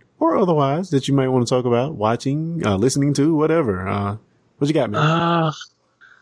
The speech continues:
Speaker 2: not much, man. I, I, I've been a working man. Uh, other than work and the honey-do list at home, I'm trying to make
Speaker 1: <laughs>
Speaker 2: some improvements on my house, so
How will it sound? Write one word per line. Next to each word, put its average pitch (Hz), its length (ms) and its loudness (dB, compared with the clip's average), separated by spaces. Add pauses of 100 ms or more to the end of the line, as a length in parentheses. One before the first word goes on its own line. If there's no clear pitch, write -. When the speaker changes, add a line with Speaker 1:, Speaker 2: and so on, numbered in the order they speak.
(160)
Speaker 2:
not 202 500 0
much, 214 400 0
man. 151 380 2
I, 170 640 0
I, - 180 -8 (560)
I've 156 300 -2
been 147 300 2
a 131 380 0
working 117 600 0
man. 104 560 0
Uh, 107 800 0 (880)
other 131 280 0
than 120 240 0
work 123 520 -2
and 104 840 -2
the 107 120 0
honey-do 131 600 0
list 127 400 0
at 113 100 4
home, 120 560 2
I'm 110 220 -2 (140)
trying 131 200 0
to 117 60 0
make 117 180 0
Speaker 1:
<laughs> - 60 -18
Speaker 2:
some 113 80 -2
improvements 110 500 2
on 113 100 2
my 107 140 2
house, 110 320 0
so 107 260 2